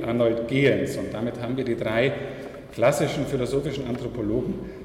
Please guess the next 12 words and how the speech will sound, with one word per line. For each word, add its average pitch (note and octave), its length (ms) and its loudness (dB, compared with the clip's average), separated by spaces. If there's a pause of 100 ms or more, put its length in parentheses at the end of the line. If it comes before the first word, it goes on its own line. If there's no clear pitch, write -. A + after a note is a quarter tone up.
beieinander. A#2 580 6
Für B2 220 0
ihn A3 160 6
wird F3 260 6 (600)
der B2 100 4
Mensch F3 380 4
zum G3+ 300 8
Menschen, F3 560 4
indem D3 400 2
er C#3+ 160 2
Technik G2 480 -2
anwendet. E2+ 480 -6